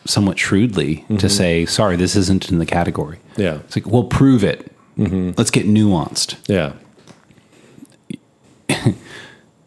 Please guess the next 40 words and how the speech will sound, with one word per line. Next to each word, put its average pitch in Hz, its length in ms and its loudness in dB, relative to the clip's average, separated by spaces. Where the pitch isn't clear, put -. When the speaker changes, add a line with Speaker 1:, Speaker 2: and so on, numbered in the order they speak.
Speaker 1:
You 120 60 4
know, 98 140 2
sometimes 107 460 2
that's 98 180 2
a 95 40 0
good 87 480 -2
activity 87 520 0
and 85 80 0
Speaker 2:
Mm-hmm. 82 80 2
Speaker 1:
endeavor 82 380 2
to, - 180 -4
in, 78 420 -2
to, 76 300 -4
to 76 220 -6
go 104 120 4
down, 80 260 0
but 82 140 -2
other 85 160 0
times 80 340 -2
it's - 180 -4
like, 76 180 -4
"No, 110 200 4
this 85 180 -2
is - 60 0
just - 280 0
no. 92 280 -2
We 90 100 2
have 95 120 2
Speaker 2:
Yeah. - 40 -4
Speaker 1:
to - 80 -6
cut 95 180 0
off 87 220 -2
this - 120 -8
branch. - 520 -6
Speaker 2:
Mm-hmm. 90 340 -2
Speaker 1:
This - 220 0
doesn't 95 360 0
get - 200 -2
to - 80 0
stay." - 480 -4